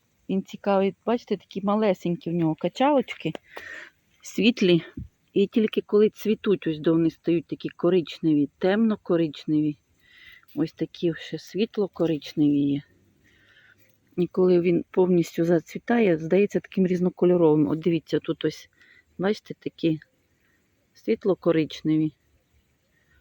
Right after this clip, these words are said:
а тут темно-коричневі. Ну, свинка Пепа буде.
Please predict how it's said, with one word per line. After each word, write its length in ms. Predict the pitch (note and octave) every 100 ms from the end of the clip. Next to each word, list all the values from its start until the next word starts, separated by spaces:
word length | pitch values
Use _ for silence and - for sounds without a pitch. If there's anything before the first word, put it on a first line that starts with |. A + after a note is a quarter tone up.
| _ -
а 100 | D#3
тут 240 | - G3+ - - _ _ _ _ _ _ _
темно-коричневі. 1080 | D#3+ D3 C#3+ - D3 C#3+ - - C#3+ C#3 - _ _ - - - - - _ _ _ _ _ _ _ _ _ _ _
Ну, 360 | E3 E3+ F#3+ F#3+
свинка 440 | - F3+ F3 F#3
Пепа 380 | - D#3+ C#3+ D#3
буде. 380 | E3 F3+ E3+